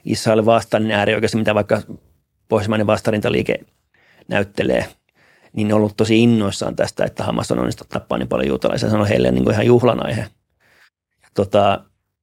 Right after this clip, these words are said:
niin kuin ne näkee niin kuin palestiinalaistaistelussa niin kuin tämmöistä globaalia juutalaisuutta vastaan, mikä on niin kuin aika hassua, koska tiedetään, että ihmiset ei ole kollektiivinen ja oikeastaan mitään globaalia juutalaista,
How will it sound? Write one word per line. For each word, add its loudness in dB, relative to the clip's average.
niin -2
kuin 4
ne 4
näkee 2
niin -2
kuin -6
palestiinalaistaistelussa 0
niin -2
kuin -2
tämmöistä 0
globaalia 4
juutalaisuutta 0
vastaan, -6
mikä -6
on -4
niin -6
kuin -18
aika -6
hassua, -4
koska -4
tiedetään, 0
että -6
ihmiset -4
ei 2
ole -6
kollektiivinen -2
ja -2
oikeastaan -6
mitään -4
globaalia 0
juutalaista, -4